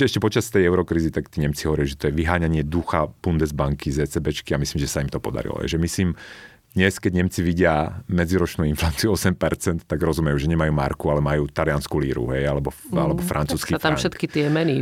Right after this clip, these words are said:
Speaker 1: A,
Speaker 2: do toho
Speaker 1: ale
Speaker 2: premietli.
Speaker 1: podľa mňa, ale, ale v tej nemeckej spoločnosti podľa mňa nie je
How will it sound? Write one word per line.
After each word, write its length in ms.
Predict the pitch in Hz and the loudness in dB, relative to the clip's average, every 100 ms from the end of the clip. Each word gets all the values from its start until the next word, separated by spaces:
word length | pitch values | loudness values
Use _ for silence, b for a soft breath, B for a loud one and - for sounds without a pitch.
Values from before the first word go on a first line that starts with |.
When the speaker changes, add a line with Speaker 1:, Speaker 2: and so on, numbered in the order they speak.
| 123 | -2
Speaker 1:
A, 380 | 147 151 151 156 | 0 2 2 0
Speaker 2:
do 120 | 135 | -2
toho 200 | 127 139 | -2 0
Speaker 1:
ale 140 | 92 101 | 4 4
Speaker 2:
premietli. 240 | 143 147 | 6 4
Speaker 1:
podľa 200 | 123 123 | 4 4
mňa, 160 | 120 117 110 | 6 4 2
ale, 220 | 87 101 101 | 2 4 4
ale 200 | - 101 | 4 2
v 240 | 92 - - | 2 -4 0
tej 120 | 104 | 4
nemeckej 300 | 110 117 - | 4 2 0
spoločnosti 400 | - 98 98 98 | 0 0 0 0
podľa 280 | - 90 87 | 0 2 4
mňa 160 | 85 85 | 4 4
nie 320 | 85 85 82 | 4 4 2
je 240 | 82 80 | 2 4